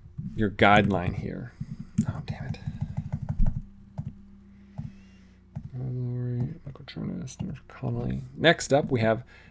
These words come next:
Kerry Condon, who is the voice of Friday, uh, Tony Stark's interface in the M C U. This is the fifth film with Kerry Condon in it, and the third film of hers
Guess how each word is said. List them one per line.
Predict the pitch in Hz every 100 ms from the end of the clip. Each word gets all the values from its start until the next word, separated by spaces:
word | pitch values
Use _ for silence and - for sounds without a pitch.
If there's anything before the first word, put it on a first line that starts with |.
| - -
Kerry | - 139 147 147
Condon, | 151 - 139 156 143 113 95
who | 107
is | 104
the | 110 98
voice | 98 120 139 139
of | 107
Friday, | - - 87 135 127 90 - - - - - -
uh, | - 95 120 82 - - - - - - - -
Tony | 107 101
Stark's | - 104 -
interface | 98 98 - - - - - - -
in | 98 92 95 -
the | 117 104
M | 98 92
C | 110
U. | 107 156 151 87 - - - - - -
This | 131 135 -
is | 143 139 113
the | 113 107
fifth | 151 165
film | - 127 139
with | 127 -
Kerry | 110 101
Condon | - 139 143 139
in | 139
it, | 139 131 - - - - - - - - -
and | 107 104 104 - -
the | 107 101 101
third | - - 135 139
film | 131 113 107 107 117 123 - _ _ _ _ - _ -
of | 104
hers | - 95 98 123